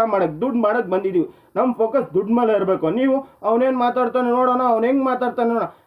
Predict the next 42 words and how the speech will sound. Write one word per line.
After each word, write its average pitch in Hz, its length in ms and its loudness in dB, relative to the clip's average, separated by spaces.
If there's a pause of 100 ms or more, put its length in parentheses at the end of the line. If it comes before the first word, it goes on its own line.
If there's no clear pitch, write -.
ನೀವು 285 200 0
ಆಮೇಲೆ 262 340 2
ಅವ್ನೇನಾದ್ರೂ 254 460 2
ಕೆಟ್ಟ 240 240 -2
ಮಾತು 262 220 -2
ಮಾತಾಡ್ಬಿಟ್ರೆ 233 460 0
ಹತ್ಕೊಂಡ್ 196 520 -2
ಕೂತ್ಕೊಂಡಿರ್ತೀರಾ. 202 840 -2
ಯಾರ್, 220 320 0 (340)
ಯಾರ್ 226 240 0
ನೋಡ್ತಾರ 233 300 0
ಬಂದವಾಗ? 220 460 0 (400)
ಎರಡೆರಡು 196 300 0
ದಿವಸ, 196 220 -2
ಮೂರ್ 214 200 -4
ಮೂರ್ 208 120 -4
ದಿವಸ 202 140 -2
ಅದೇ 202 300 2
ಫೀಲಲ್ಲಿ, 214 500 0
ಫೀಲಿಂಗಲ್ಲಿ 220 800 -2
ಇದ್ದು 220 540 -2
ಇಲ್ಲಿ 190 160 -2
YouTube 220 300 0
ಮಾಡೋಕ್ಕಾಗಲ್ಲ, 214 600 2
ಊಟ 214 280 0
ಮಾಡಕ್ಕೆ, 208 380 0
ಆ 190 120 0
ಥರ 202 160 0
ಎಲ್ಲ 226 140 2
ನಾಟಕಗಳು 208 520 0
ಮಾಡ್ಕೊಂಡು 202 340 -2
ಕೂತ್ಕೊಂಡಿರ್ತೀರಾ. 196 640 0
ಪ್ರತಿಯೊಬ್ರು 196 680 -2
ಹೆಣ್ಮಕ್ಳಿಗೆ 220 480 -2
ಹೇಳ್ತೀನಿ, 208 280 0
ಯಾವನೇ 214 340 0
ಬಂದ 190 240 -2
ಹೈಡ್ 180 280 -2
ಮಾಡಿ 214 160 0
ಬಿಸಾಕಿ, 175 320 -2
ಅವ್ನು 170 160 0
ಸಾವಿರ 214 280 0